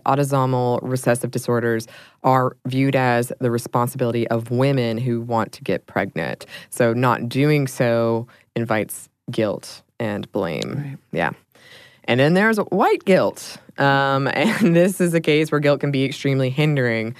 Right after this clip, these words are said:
Speaker 1: It can lead to inaction through fear or perhaps even looking for an excuse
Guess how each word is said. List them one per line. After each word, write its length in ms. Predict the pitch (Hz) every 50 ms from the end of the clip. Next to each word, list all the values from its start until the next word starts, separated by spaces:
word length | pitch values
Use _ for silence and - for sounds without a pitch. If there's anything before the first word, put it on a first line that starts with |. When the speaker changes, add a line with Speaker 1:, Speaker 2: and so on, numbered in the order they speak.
| - - - - -
Speaker 1:
It 120 | - 135 135
can 180 | - 139 139 135
lead 200 | 135 131 131 127
to 200 | - 131 123 123 -
inaction 800 | 135 131 131 143 147 147 - - 175 165 165 160 160 165 - - -
through 380 | - - - 139 127 120 117 120
fear 500 | - - - 147 143 147 156 165 165 143
or 60 | 131
perhaps 320 | 131 - 131 135 135 -
even 260 | 139 135 131 123 120 120
looking 260 | 127 - 131 131 131
for 120 | - -
an 80 | 123 120
excuse 420 | - - - - 127 123 123 -